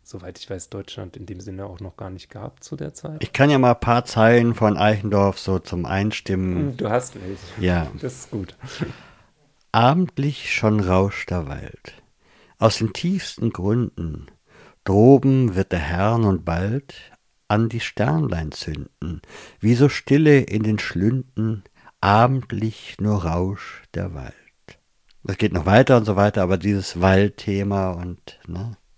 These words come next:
Speaker 2: Was mich dann ja auch immer bei Caspar David Friedrich sehr beschäftigt, ist immer das Erhabene, was ja bei Kant auch so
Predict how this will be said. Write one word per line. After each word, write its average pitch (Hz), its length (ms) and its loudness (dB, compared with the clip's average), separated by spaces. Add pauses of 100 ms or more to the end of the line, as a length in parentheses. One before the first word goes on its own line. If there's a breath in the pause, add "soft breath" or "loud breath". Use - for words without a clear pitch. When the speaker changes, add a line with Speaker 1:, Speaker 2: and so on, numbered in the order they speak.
(100)
Speaker 2:
Was 98 420 -4
mich 120 360 0
dann 131 220 2
ja 117 120 0
auch 113 80 -2
immer 107 360 0
bei 92 320 -4
Caspar 90 480 -4
David 87 340 -6
Friedrich - 1040 -6 (140)
sehr 101 180 -4
beschäftigt, - 560 -10
ist - 80 -20
immer 95 300 -4
das 87 180 -6
Erhabene, 92 840 0 (120)
was - 140 -16
ja 87 80 -10
bei 87 160 -8
Kant 92 420 -6
auch - 160 -16
so - 140 -20